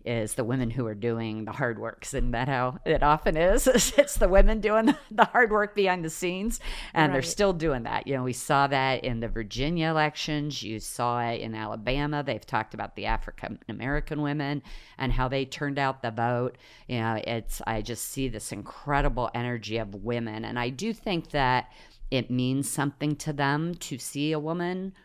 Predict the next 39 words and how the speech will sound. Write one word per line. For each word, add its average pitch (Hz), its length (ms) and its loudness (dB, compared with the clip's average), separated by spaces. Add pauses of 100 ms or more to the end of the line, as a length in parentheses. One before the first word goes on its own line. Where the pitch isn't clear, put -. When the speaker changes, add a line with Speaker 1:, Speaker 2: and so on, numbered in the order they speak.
(200)
Speaker 1:
running 160 400 2
and 131 120 0
running 143 300 0
a 127 80 -2 (140)
really 139 260 -2
competitive 127 680 -2
race. 120 420 -2
I 117 80 -2
know 120 220 -2
when 120 180 0
I 113 120 -2
was 107 260 -6
first - 380 -4
running, 120 420 -4
I 104 180 -6 (480)
talked 151 340 0
to 147 60 -6
some 127 260 -4
women 120 220 0
who'd 110 340 -6
been 104 220 -4
really 123 380 -2
involved 113 600 0
in 107 140 -6
the 104 80 -10
presidential 113 800 -4
election, 107 720 -4
and 104 180 -10
they'd 107 180 -10
really 117 220 -2
thought 110 380 -2
they 107 100 0
were 107 80 -6
gonna 101 180 -8
see - 200 -10
the 104 80 -8
first - 340 -6
woman 107 300 -8
president. 123 640 -2